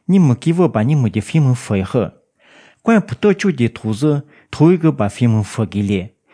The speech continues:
他梦见了个葡萄样子，个头有三个枝子呢。以后他们的高头活出来了，不多的时候葡萄也熟了，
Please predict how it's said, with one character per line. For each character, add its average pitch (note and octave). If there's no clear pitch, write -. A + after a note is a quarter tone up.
他 F#3+
梦 G#3+
见 F#3+
了 F3+
个 A#2+
葡 -
萄 D#3+
样 G#2
子， G#2
个 B2
头 F3
有 F#3
三 G#2+
个 B2
枝 -
子 F#2+
呢。 G#2
以 G3
后 G3
他 F#3+
们 D3
的 A#2
高 G#2+
头 D3+
活 B2
出 C3
来 G2+
了， G2+
不 F#3+
多 D#3
的 D#3
时 -
候 D#3+
葡 -
萄 D3
也 B2
熟 -
了， G2